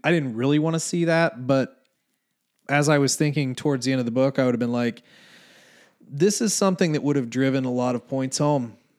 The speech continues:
I think it would have driven something home that would have been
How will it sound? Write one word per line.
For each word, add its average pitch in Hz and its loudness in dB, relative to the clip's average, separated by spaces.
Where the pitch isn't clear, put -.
I 139 -4
think 143 -2
it 151 2
would 147 4
have 120 0
driven 135 0
something 135 -2
home 131 0
that 123 -4
would 127 -2
have 120 -2
been 117 -6